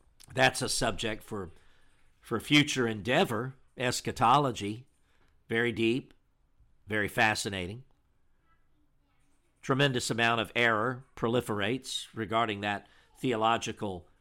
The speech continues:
heading or subject, but at any rate, if we are, which is certainly possible, what an amazing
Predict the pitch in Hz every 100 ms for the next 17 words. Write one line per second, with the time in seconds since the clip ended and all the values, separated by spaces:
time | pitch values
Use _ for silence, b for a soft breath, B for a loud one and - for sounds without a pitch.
0 | _ _ 139 123 110 117 104 - 113 85
1 | 113 117 117 120 110 160 185 117 95 95
2 | - - - - - - _ _ _ _
3 | _ _ _ _ _ _ _ _ - 180
4 | 214 - 151 139 131 180 135 80 - 120
5 | - _ - 113 - 87 - 127 92 80
6 | - 110 147 160 110 90 - - _ _
7 | _ _ _ _ - 113 127 175 92 87
8 | 90 135 208 135 92